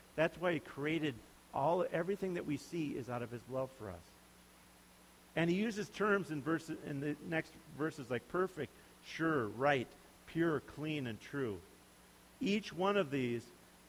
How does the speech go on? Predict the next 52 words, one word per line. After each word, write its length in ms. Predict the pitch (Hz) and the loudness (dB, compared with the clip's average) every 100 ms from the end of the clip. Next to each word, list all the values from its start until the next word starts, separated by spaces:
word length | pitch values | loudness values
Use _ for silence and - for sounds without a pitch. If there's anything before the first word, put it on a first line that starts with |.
| - | -4
is 160 | 127 | -2
related 500 | 131 147 151 180 165 | 0 2 4 4 4
what 140 | 156 143 | 4 2
it 100 | 120 | 4
does 300 | 143 143 147 | 4 4 0
who 80 | |
follow 300 | 127 135 135 | -2 4 4
the 100 | 123 | 2
people 320 | - 143 - 123 | -2 -4 -4 -6
of 100 | - | -4
God. 320 | 123 110 95 - - - - - - - - - - | -2 -2 -2 -8 -20 -20 -20 -20 -20 -20 -20 -12 -4
You 100 | 165 | 2
know, 200 | 185 190 - - - | 2 2 -4 -20 -6
when 120 | 175 | -4
people 420 | 156 220 - 233 170 | 0 0 2 2 4
look 280 | 185 208 | 4 6
at 100 | 190 | 4
the 80 | 165 | 2
Bible, 520 | 131 135 135 117 98 95 - - - | 4 4 4 2 -2 -4 -18 -18 -6
again, 240 | 135 180 | 0 4
I 80 | 170 | 4
talked 320 | 147 160 160 | 6 4 4
about 200 | 143 143 - | 4 2 2
science 440 | 156 151 147 - | -2 0 0 -4
and 120 | 131 | -8
creation. 460 | 135 135 123 127 117 - - - | -4 -4 -4 -6 -8 -14 -12 -2
And 80 | 143 | 2
now 160 | 180 | 6
when 80 | 180 | 6
I 60 | 165 | 6
talk 300 | 165 170 156 | 8 6 6
about 140 | 156 | 0
the 60 | 123 | 2
Bible, 360 | 139 156 143 | 4 4 4
if 120 | 135 147 | 0 -2
you 120 | 214 | -6
say, 340 | - 190 165 - - - | 0 2 2 0 -12 0
"I 160 | 147 170 | 4 6
read 240 | 180 170 | 6 6
the 60 | 139 | 4
Bible," 360 | 143 151 135 | 4 6 4
what 140 | 139 190 | 2 2
is 100 | 160 | 0
the 100 | 151 | -2
first 340 | 170 190 - | 2 2 2
reaction 440 | 156 156 156 139 | 4 6 4 0
most 160 | 131 135 | -4 -4
of 60 | - | -4
the 60 | |
time 80 | 127 | -4
we 80 | 123 | 0
get? 220 | 127 110 | 0 0